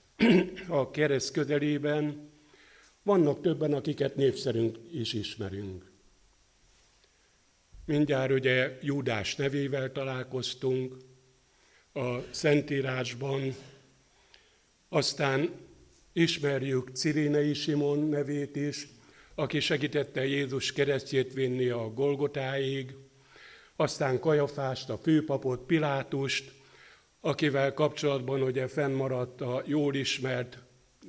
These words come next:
mondás, hogy mossa a kezeit. Akik nem ismerik a Bibliát, még azok is ismerik talán ezt a mondást. És vannak sokan olyanok, akiket egyáltalában nem ismerünk név szerint,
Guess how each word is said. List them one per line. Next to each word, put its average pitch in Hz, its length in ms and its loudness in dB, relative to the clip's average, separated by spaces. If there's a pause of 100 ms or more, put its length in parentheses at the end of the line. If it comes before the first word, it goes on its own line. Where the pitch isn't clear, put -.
mondás, 135 760 -2 (720)
hogy 131 320 4
mossa 139 440 2
a 107 100 -4
kezeit. 135 680 0 (520)
Akik 143 280 -2
nem 147 160 6
ismerik 131 460 -2
a 123 80 0
Bibliát, 131 600 -2
még 117 220 0
azok 135 300 2
is 131 200 -4
ismerik 127 540 -2
talán 123 460 -4 (340)
ezt - 360 -2
a 123 280 -2
mondást. 110 800 -4 (1400)
És 185 220 6
vannak 220 340 4
sokan 165 420 4
olyanok, 151 600 4
akiket 160 440 0
egyáltalában 131 840 0
nem 147 160 2
ismerünk 135 760 0
név 135 220 0
szerint, 147 640 0